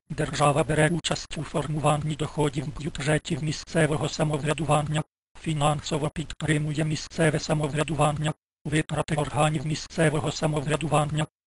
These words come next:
що виникли внаслідок рішень органів державної влади, компенсуються державою. Коментована стаття містить найважливіші положення,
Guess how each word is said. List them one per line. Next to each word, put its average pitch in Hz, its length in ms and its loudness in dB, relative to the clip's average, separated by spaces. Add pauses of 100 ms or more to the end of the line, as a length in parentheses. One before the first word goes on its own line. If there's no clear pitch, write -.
(120)
що - 260 -4
виникли 147 540 0
внаслідок 147 760 0
рішень 151 340 0
органів 151 480 2
державної 143 720 0
влади, 147 380 2 (340)
компенсуються 156 1080 -2
державою. 147 600 0 (180)
Коментована 151 720 0
стаття - 560 0
містить 151 540 -2
найважливіші 151 760 0
положення, 151 640 0